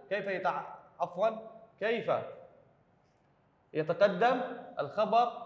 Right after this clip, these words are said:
على الاسم. جاء شبه جملة وهناك ضمير يعود عليها. ما زال للإنسان ممارسات مضرة. ما زال أيضًا فعل ماضٍ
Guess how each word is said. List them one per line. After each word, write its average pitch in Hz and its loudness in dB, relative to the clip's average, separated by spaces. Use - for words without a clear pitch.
على 190 4
الاسم. 160 2
جاء 180 4
شبه 170 -2
جملة 196 -2
وهناك 151 -4
ضمير 165 -4
يعود 156 -2
عليها. 127 2
ما 160 6
زال 240 4
للإنسان 202 2
ممارسات 160 2
مضرة. 165 -4
ما 208 2
زال 208 4
أيضًا 185 2
فعل 196 0
ماضٍ 180 -2